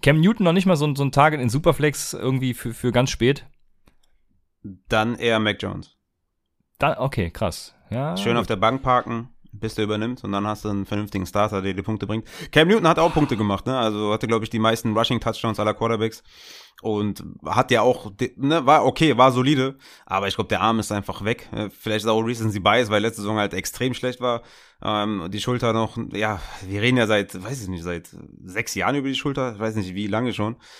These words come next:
Speaker 2: äh, seit dem, seit dem Super Bowl, oder? Das ist schon echt lange her. Seitdem reden wir über die Schulter. Äh, da haben wir gesagt, okay, der hatte keine Waffen, jetzt, ja, ist auch nicht viel geiler geworden, ne? Klar, die Tight Ends sind da.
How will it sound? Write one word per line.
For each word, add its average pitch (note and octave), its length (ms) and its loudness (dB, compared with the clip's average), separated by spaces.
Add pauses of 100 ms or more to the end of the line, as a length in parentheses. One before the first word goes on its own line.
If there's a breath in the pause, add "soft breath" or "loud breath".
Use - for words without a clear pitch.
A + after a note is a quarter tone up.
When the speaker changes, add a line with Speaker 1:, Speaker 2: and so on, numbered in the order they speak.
(260 loud breath)
Speaker 2:
äh, G#2 100 -2
seit G2+ 220 2
dem, G#2 100 0
seit G2+ 160 0
dem G#2 80 0
Super B2+ 240 -2
Bowl, F2 220 -4
oder? C3 200 -4
Das F#2 120 -8
ist G2 100 -12
schon G#2+ 200 -6
echt A2 160 -6
lange A2 180 -2
her. A#2 260 -4 (320 soft breath)
Seitdem G#2+ 300 2
reden A#2 180 2
wir A2+ 80 2
über G2+ 100 0
die F2 60 -4
Schulter. A2+ 420 -4 (320 soft breath)
Äh, F#2+ 180 -6
da G2+ 100 0
haben A2 120 2
wir G#2 60 -2
gesagt, G2+ 180 0
okay, G2+ 160 -2
der A2 80 4
hatte G#2+ 120 -2
keine G2 220 -2
Waffen, A#2+ 420 -2
jetzt, - 460 -4
ja, A#2 220 2
ist F#2+ 120 -4
auch A#2+ 160 2
nicht B2 200 2
viel C#3+ 220 2
geiler B2+ 300 4
geworden, C3 360 -2
ne? B2 120 -4
Klar, A#2 160 0
die G#2 80 -4
Tight A#2 240 -2
Ends A#2 160 -4
sind G#2+ 160 -6
da. A2+ 220 -2